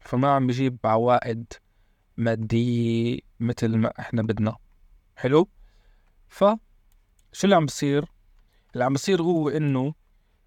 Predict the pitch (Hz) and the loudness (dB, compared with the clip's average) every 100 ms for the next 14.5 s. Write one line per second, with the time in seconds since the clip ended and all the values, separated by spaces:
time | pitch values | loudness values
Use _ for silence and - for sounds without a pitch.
0 | _ _ 151 147 147 165 143 139 165 - | _ _ -2 -2 0 0 2 0 -2 -6
1 | _ _ _ _ _ _ _ _ _ _ | _ _ _ _ _ _ _ _ _ _
2 | _ _ _ _ - 131 143 147 123 - | _ _ _ _ -8 0 2 2 -2 0
3 | 127 151 - - _ 120 113 110 110 107 | 0 0 -6 -18 _ -6 -4 -4 -6 -6
4 | 139 151 151 170 160 139 127 120 - 165 | -2 -2 0 0 2 0 0 -4 -2 -4
5 | - - 135 143 - 156 156 151 - - | -4 -12 -6 -6 -2 0 0 -2 -6 -12
6 | 131 127 127 127 127 127 123 - _ - | -6 -4 -2 -2 -2 -4 -6 -10 _ -14
7 | - _ 160 170 156 170 - _ _ - | -14 _ 2 4 4 0 -12 _ _ -10
8 | 117 131 160 156 123 - 123 - - _ | -2 0 2 0 -2 -4 -6 -8 -12 _
9 | - 127 117 120 143 151 117 117 123 120 | -4 -2 0 0 -2 -2 -2 -2 -2 -4
10 | - 139 151 - 117 117 - - - 120 | -2 -4 -4 -6 -2 -2 -2 -8 -6 -4
11 | 123 123 120 107 113 113 - 117 107 110 | 0 0 0 -2 -2 -4 -6 -8 -4 -2
12 | 110 120 151 _ _ _ _ _ _ _ | -2 -2 -8 _ _ _ _ _ _ _
13 | _ - 113 113 113 117 113 120 160 185 | _ -10 -4 -2 -2 -2 0 2 4 4
14 | 208 196 202 202 | 0 0 2 2